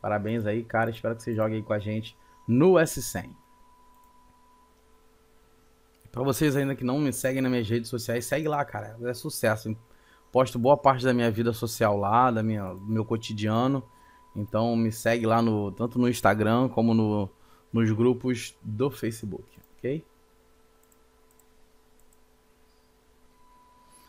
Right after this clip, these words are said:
Lá no Instagram a gente tá quase chegando a mil seguidores. Assim que a gente chegar a mil seguidores,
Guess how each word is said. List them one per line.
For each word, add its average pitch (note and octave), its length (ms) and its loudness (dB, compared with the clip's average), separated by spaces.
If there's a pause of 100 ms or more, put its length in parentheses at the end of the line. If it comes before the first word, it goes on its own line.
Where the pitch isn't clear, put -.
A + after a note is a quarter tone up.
(160)
Lá G2+ 180 -2
no C3 120 0
Instagram A2+ 380 0
a - 20 -2
gente A2 180 -6
tá A2+ 140 -4
quase B2+ 260 -4
chegando A#2+ 420 -2
a A#2 60 0
mil A#2 260 0
seguidores. A#2+ 560 2
Assim A2+ 200 0
que B2 60 2
a B2+ 40 2
gente A#2+ 300 -2
chegar A2 220 4
a A2 40 4
mil B2 240 2
seguidores, A#2+ 580 -2